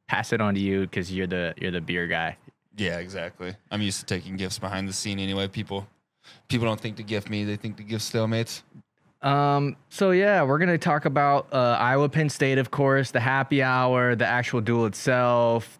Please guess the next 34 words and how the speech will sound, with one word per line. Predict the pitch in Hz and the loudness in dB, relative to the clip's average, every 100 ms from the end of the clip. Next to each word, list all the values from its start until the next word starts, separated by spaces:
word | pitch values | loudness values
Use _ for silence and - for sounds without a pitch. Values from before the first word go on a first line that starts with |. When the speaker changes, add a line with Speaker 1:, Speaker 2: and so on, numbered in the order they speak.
| _ - | _ -2
Speaker 1:
uh, | 104 104 101 | 2 2 2
just | 107 104 | 0 -2
kind | 110 107 | 0 0
of | 104 | -2
the | 98 | -2
general | 98 104 101 | -2 -2 -2
topics | 110 104 104 101 - - | 0 0 0 -6 -8 -16
surrounding | - 117 107 113 117 101 | -6 -2 0 0 0 2
that | 98 95 | 0 0
duel | 101 98 98 | -2 -2 -2
'cause | 98 92 | -4 -4
it | |
was, | 95 90 - | -4 -6 -8
it | 107 | -4
was | 101 95 | -2 0
awesome. | 90 92 - 95 | 0 -2 -4 -4
It | 90 | -4
really | 95 92 | -4 -2
was. | 95 95 95 - - - - | -2 -2 -4 -8 -20 -14 -4
Uh, | 101 104 | 0 0
the | 104 | 0
Brands | 120 120 123 | 0 2 2
documentary, | 127 120 120 120 120 120 120 | 0 0 0 0 0 0 0
you | 113 | -2
and | 110 | 0
I | 107 | -2
both | 98 107 110 | -2 -2 -2
finally | - 107 107 110 | -2 -2 -2 -2
figured | 104 110 107 | -2 -2 0
out | 104 | 2
how | 104 | 0
to | 98 | 0
watch | 98 123 139 - | 2 2 2 2
it, | 214 - | 0 0